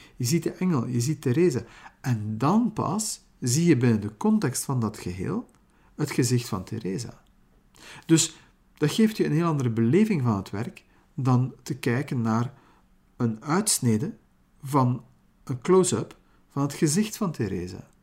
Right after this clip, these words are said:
Ja, dat is twee keer een ander werk, eigenlijk. En je kunt dus ook via de fotografie de betekenis van dat werk eigenlijk veranderen. Dat wordt in dit werk heel mooi duidelijk als we gaan kijken naar een boekcover.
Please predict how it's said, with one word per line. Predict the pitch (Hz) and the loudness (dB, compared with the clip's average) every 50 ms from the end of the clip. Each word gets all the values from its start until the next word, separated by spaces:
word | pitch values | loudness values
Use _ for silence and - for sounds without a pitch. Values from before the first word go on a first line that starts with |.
| _ _ _ _ | _ _ _ _
Ja, | - 139 175 | -8 -6 -4
dat | 208 | -2
is | 180 151 | -2 -4
twee | - - 220 214 | -2 0 -2 0
keer | 214 190 170 | 2 0 0
een | 143 131 | 2 2
ander | 131 127 117 113 143 | 0 0 0 0 -2
werk, | 185 214 180 123 - - - _ _ _ _ _ _ _ _ _ | -2 -2 -4 -6 -8 -12 -20 _ _ _ _ _ _ _ _ _
eigenlijk. | - - 117 110 107 - 113 110 - - _ _ _ _ _ - - - - - - - | -4 -2 -2 -2 -2 -4 -10 -16 -18 -20 _ _ _ _ _ -20 -20 -20 -18 -20 -8 -2
En | - 139 | 0 0
je | 139 | 2
kunt | 143 233 240 233 | 4 4 4 4
dus | 247 220 185 | 4 4 4
ook | 202 202 202 | 2 2 2
via | - 202 180 | 2 2 2
de | 147 127 | 4 2
fotografie | 120 - - 135 120 104 110 101 107 - - 226 262 - - - - - - - - - _ _ - 320 - - - - | 0 -2 -2 -2 -2 0 -2 -2 -4 -2 -2 -2 -2 -2 -6 -16 -20 -20 -20 -20 -20 -20 _ _ -20 -20 -20 -18 -10 -6
de | 165 131 139 139 | -2 2 2 2
betekenis | 120 117 - - 226 247 233 - 214 151 - | 2 0 0 2 2 4 4 2 2 0 0
van | - - 123 | 0 0 0
dat | 113 107 | 2 2
werk | 98 110 151 - - | 0 0 -2 -4 -8
eigenlijk | - - - 151 151 147 - 151 127 117 - - - - _ | -14 -8 -4 -2 -2 0 0 0 0 -2 -2 -8 -14 -14 _
veranderen. | - 135 120 131 135 156 208 220 180 131 104 85 95 - _ _ _ _ _ _ _ _ _ _ _ _ _ _ _ _ _ _ _ _ - - - - | -6 -2 0 2 2 2 2 2 2 0 -2 -4 -10 -16 _ _ _ _ _ _ _ _ _ _ _ _ _ _ _ _ _ _ _ _ -20 -16 -6 0
Dat | 131 147 151 | 4 4 6
wordt | 156 147 127 | 6 4 4
in | 139 117 | 2 2
dit | 123 160 170 - | 2 2 2 2
werk | 190 170 147 - | 0 -2 0 0
heel | 156 143 135 | 0 2 2
mooi | 127 120 113 110 | 2 2 2 2
duidelijk | 107 160 180 202 170 131 151 - - - - - - - - | 2 0 0 0 0 -2 -4 -6 -8 -14 -20 -20 -20 -12 -4
als | - 147 147 143 | 0 0 2 2
we | 147 | 2
gaan | 127 131 123 | 2 2 2
kijken | 120 135 131 131 135 127 135 | 2 2 0 -2 -2 0 0
naar | 120 113 110 | 0 2 2
een | 110 110 110 | 0 0 0
boekcover. | 127 151 - - - 190 190 208 240 | -2 -4 -2 0 0 0 0 0 -4